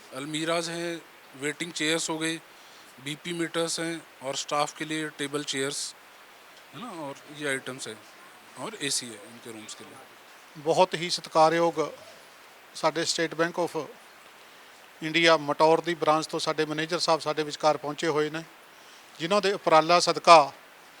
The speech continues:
Speaker 2: ਅੱਜ ਸਾਨੂੰ ਬਹੁਤ ਹੀ ਖੁਸ਼ੀ ਹੈ ਕਿ ਜਿੰਨਾ ਵੀ ਡਿਸਪੈਂਸਰੀ ਦਾ ਸਮਾਨ ਹੈ, ਅੱਜ ਇਹਨਾਂ ਨੇ ਬੈਂਕ ਵੱਲੋਂ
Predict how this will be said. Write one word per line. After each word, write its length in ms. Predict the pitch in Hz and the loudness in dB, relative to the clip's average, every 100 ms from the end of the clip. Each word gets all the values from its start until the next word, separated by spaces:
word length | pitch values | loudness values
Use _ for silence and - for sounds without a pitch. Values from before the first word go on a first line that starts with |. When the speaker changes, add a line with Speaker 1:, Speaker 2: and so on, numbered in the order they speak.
| - - - - | -20 -20 -20 0
Speaker 2:
ਅੱਜ 260 | 165 165 151 165 143 - - - - - - | 4 6 6 2 0 -10 -20 -20 -20 -20 -10
ਸਾਨੂੰ 380 | - - 165 165 - | -2 0 0 -2 4
ਬਹੁਤ 300 | 160 185 202 | 6 8 6
ਹੀ 120 | 202 | 2
ਖੁਸ਼ੀ 360 | 190 170 180 175 | 0 0 2 4
ਹੈ 140 | 170 - - - - - | 4 2 -12 -20 -14 -2
ਕਿ 100 | 165 | -2
ਜਿੰਨਾ 360 | 139 160 190 | -2 4 6
ਵੀ 120 | 208 214 | 6 4
ਡਿਸਪੈਂਸਰੀ 580 | 165 - 180 170 175 | 0 2 2 2 0
ਦਾ 120 | 175 165 | 4 4
ਸਮਾਨ 360 | 160 151 151 | 4 4 4
ਹੈ, 140 | 147 127 - - - - - 160 | 2 -4 -12 -20 -20 -10 2 4
ਅੱਜ 160 | 160 151 135 - - - - | 4 0 0 -10 -18 -16 -8
ਇਹਨਾਂ 200 | 165 175 | 0 0
ਨੇ 100 | 170 | 2
ਬੈਂਕ 260 | 151 165 185 | 0 0 2
ਵੱਲੋਂ 300 | 165 151 | 2 2